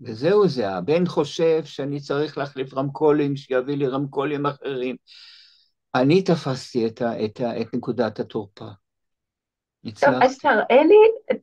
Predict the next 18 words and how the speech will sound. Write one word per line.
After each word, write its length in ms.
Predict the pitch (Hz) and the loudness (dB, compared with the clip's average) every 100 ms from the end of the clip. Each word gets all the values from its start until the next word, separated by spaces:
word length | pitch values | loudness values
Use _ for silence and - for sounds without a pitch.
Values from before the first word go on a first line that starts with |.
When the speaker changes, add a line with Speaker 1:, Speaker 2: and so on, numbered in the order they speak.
| - | 0
Speaker 2:
תראה 260 | 277 - 302 | 2 4 4
לי 140 | 381 | 2
שוב 300 | 370 294 254 | 0 0 0
את 360 | 254 220 220 - | 0 2 2 2
החפץ 840 | 214 202 202 - - 226 208 202 185 | 2 4 2 2 -2 0 0 0 0
Speaker 1:
הנה, 100 | 139 | 2
Speaker 2:
הזה 220 | 123 - | 0 -2
שחוזר. 1000 | - 175 165 - - - 170 143 147 143 | -2 -2 -2 -6 -18 -2 0 2 2 2
Speaker 1:
זה, 100 | 107 | -2
זה, 140 | 143 156 151 | 0 -2 0
תראי. 440 | 156 - 131 110 - - - - - | -2 2 2 0 -8 -20 -20 -20 -6
היו, 480 | 151 156 185 233 233 - _ _ - - | -2 4 4 4 -2 -6 _ _ -20 -4
תראי, 280 | 151 143 131 | -4 -2 -2
ישנה 420 | 139 175 180 185 | 0 -2 -2 -2
חנות 540 | 180 175 160 151 143 139 | -2 -2 -2 -6 -10 -8
ברחוב 960 | 135 127 127 123 127 - 135 135 123 - | -4 -2 -2 -4 -6 -6 -4 -4 -6 -8
קינג 220 | 127 120 | -6 -6
ג'ורג', 380 | 135 123 120 | 0 0 0